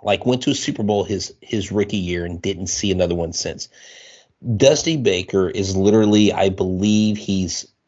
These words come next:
um, eleven wins. No, he's seven, seven wins away from, from, from two thousand as a manager. Um, he's on the all-time list. He's the only manager, I think, to, to send five separate teams to the playoffs.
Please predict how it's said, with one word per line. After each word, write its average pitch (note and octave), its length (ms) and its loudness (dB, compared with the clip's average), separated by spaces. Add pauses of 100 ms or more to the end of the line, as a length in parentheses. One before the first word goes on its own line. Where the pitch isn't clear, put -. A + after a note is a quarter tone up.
(300)
um, F2 640 0 (440)
eleven G2 560 2
wins. C#3 540 2
No, A#2 180 4
he's G#2 200 -2
seven, A#2 380 0
seven D3 400 0
wins D3+ 240 0
away D3 460 2 (360)
from, G#2 640 2
from, G2+ 320 -2 (220)
from F2+ 200 -6
two - 200 -2
thousand G#2 420 2
as F2+ 140 0
a F#2+ 40 -4
manager. A2 600 0 (380)
Um, F#2+ 220 0
he's A2 240 -2
on A2 120 4
the A2 60 2
all-time G2+ 560 -2
list. A2 280 -2
He's G#2 260 -4
the F#2+ 240 -2
only B2 340 2
manager, A#2+ 420 2
I A#2 80 0
think, A#2 360 -4
to, F#2+ 280 0
to F#2+ 200 -6
send G2 400 -4
five G2+ 500 0
separate - 480 -4
teams A2 380 -6
to F#2 100 -6
the F2+ 100 -2
playoffs. F#2+ 580 0